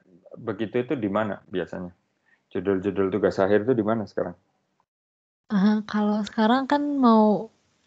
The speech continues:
Speaker 2: eh, wisuda, jadi ada yang kayak misalnya habis sidang, saya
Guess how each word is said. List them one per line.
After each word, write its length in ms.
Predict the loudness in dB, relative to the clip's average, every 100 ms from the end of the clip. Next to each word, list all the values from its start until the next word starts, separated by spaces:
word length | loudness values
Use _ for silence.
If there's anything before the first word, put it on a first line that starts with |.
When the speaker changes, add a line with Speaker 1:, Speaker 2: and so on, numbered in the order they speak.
| _ -4
Speaker 2:
eh, 120 | 0 4
wisuda, 480 | 4 4 2 2 2
jadi 400 | 4 4 4 4
ada 400 | 4 2 2 0 _ _ _ _ _ _ _ _ _
yang 320 | -4 0 0 4
kayak 240 | 2 4
misalnya 240 | 4 4
habis 320 | 4 4 2 0
sidang, 400 | -2 0 2 2
saya 240 | 2 -2